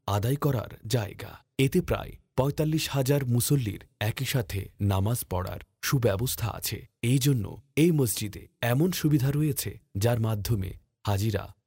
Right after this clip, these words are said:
স্বস্তি পায়। উল্লেখ্য, এই মসজিদ বছরে একবার খোলা হয়।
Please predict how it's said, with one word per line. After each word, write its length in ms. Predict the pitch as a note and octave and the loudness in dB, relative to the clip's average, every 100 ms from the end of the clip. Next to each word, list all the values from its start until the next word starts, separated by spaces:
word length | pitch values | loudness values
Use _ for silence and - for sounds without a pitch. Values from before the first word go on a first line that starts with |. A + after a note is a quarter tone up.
| - | -6
স্বস্তি 400 | - C#3 - A#2+ | 0 0 -2 -6
পায়। 340 | - - - _ _ - | -8 -12 -14 _ _ -2
উল্লেখ্য, 560 | C3+ D#3 F3+ - A2+ - _ _ - | 4 4 4 0 -4 -4 _ _ 2
এই 160 | C#3+ | 4
মসজিদ 500 | E3 D#3+ - - - - | 4 0 -2 -8 -10 -4
বছরে 540 | G2+ G#2 - D3 G#2 - - | 0 0 2 0 -2 -8 -6
একবার 360 | A2 C3 B2+ D#3 - | -4 -2 -2 -2 -2
খোলা 240 | A2+ F#2 | -6 -6
হয়। 320 | F#2 - A#2 | -10 -14 -14